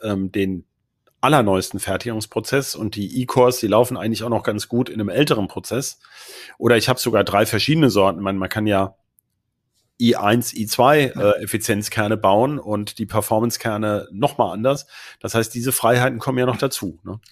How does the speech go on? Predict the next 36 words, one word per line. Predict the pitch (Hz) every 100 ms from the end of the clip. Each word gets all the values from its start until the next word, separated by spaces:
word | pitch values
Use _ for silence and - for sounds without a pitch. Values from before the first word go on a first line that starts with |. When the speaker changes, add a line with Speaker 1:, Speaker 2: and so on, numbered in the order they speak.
| _ _ _ _
Speaker 2:
Es | - -
kommen | 151
auch | 151
anders | 170 175
an, | 147
wenn | 143
wir |
gesagt | 139 156 160
haben, | 160 -
eben, | 143 143
dass | - -
es | 151
modularer | 151 147 131 123 139 160
sein | 165 170
soll | 160 160
und | 156 147
dann | 139
irgendwie | 156 151 156
auch | 151
einzelne | - - 143 165
Sachen | 151 147 -
versucht | 160 147 165
man | 156
natürlich | 147
dann | 147
möglichst | 147 156 131
oft | - -
zu | 151
verwenden, | 143 131 143 165
einfach | - 147 139
wegen | 135
Skaleneffekten, | 131 - 131 143 - 165 160 147
dass | 135
es |
sich | 139 139
lohnt, | 127 151 190